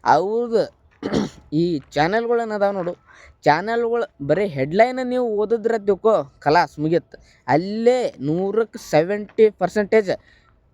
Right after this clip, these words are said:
ಫ್ಯಾನ್ಸ್ ವಾರ್ ಚಾಲು ಆಗೋದೇ ಅಲ್ಲಿಂದ. ಅವ್ರ ಮಾತು, ಆ ಆ್ಯಕ್ಟ್ರುಗಳು ಮಾತಾಡಿದ್ದಕ್ಕೂ ಇದಕ್ಕೆ ಸಂಬಂಧನೇ ಇರೋದಿಲ್ಲ. ಅವ್ರು ಮಾತಾಡಿದ್ದೇನೋ ಇವ್ರು ಹಾಕೋದೇನೋ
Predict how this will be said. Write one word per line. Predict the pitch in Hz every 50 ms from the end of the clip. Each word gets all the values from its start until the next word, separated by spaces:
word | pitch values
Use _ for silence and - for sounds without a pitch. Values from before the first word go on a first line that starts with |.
| _ _ _ _
ಫ್ಯಾನ್ಸ್ | - 151 170 202 190 -
ವಾರ್ | 208 208 208
ಚಾಲು | - - 196 165 175 190
ಆಗೋದೇ | 180 170 175 185 220 254 247 294
ಅಲ್ಲಿಂದ. | 254 196 196 196 196 185 156 127 - - - - _ _ _ _ _ _ _ - - - - _ -
ಅವ್ರ | 143 147 170 202 208 202 185 180
ಮಾತು, | 160 151 143 139 160 180 - - - - _
ಆ | 151 175
ಆ್ಯಕ್ಟ್ರುಗಳು | 202 196 160 160 165 - _ - 240 240 226 240 247 240
ಮಾತಾಡಿದ್ದಕ್ಕೂ | 208 175 151 143 147 151 - - 214 220 214 226 214 202 226 214 220 233 262 277 294 285 254 - _ - -
ಇದಕ್ಕೆ | 170 175 185 180 233 - - 240
ಸಂಬಂಧನೇ | - - - - 175 170 190 220 233 240 247 247
ಇರೋದಿಲ್ಲ. | 233 226 226 226 233 190 147 127 - - - - - _ _ _ _ - - -
ಅವ್ರು | 131 147 175 202 202 208 202 196 190
ಮಾತಾಡಿದ್ದೇನೋ | 180 170 160 180 - - 240 226 254 226 214 240 240 240 247 254 254
ಇವ್ರು | 254 247 247 240 208
ಹಾಕೋದೇನೋ | - - 156 151 156 - - 226 214 208 208 214 214 208 -